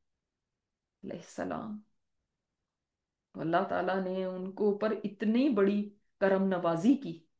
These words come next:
और, अ, अल्लाह ताला ने उनके लिए, अ, इमामत का मनसब रख दिया।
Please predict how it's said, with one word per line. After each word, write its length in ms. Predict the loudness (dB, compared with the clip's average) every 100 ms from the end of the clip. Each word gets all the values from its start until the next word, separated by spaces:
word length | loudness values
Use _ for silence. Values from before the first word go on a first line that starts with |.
| _ _ _ _ _ _ _ _ _ _ -6
और, 240 | -2 2 4
अ, 420 | 4 4 2 -2 -12 _ _ _ _ _ _ _ _ _ _ _ _ _ _ _ _ _ _ _ _ _ _ _ _ _ _ _ _ _ -4
अल्लाह 200 | 2 2
ताला 320 | 4 4 4
ने 460 | 2 -2 -2 -4 -10 _ _ _ _ _ _ _ _ _ _ _ _ _ _ _ _ _ _ _ _ _ _ _ _ _ 0
उनके 340 | 2 4 4
लिए, 480 | 2 2 2 0 -8 _ -6
अ, 60 | -4 -4 -6 -10 -16 _ _ _ _ _ _ _ _ _ _ _ _
इमामत 480 | 2 4 4 4 2
का 60 | 0
मनसब 440 | 0 -2 2 2 2
रख 240 | -2 -4
दिया। 220 | -8 -8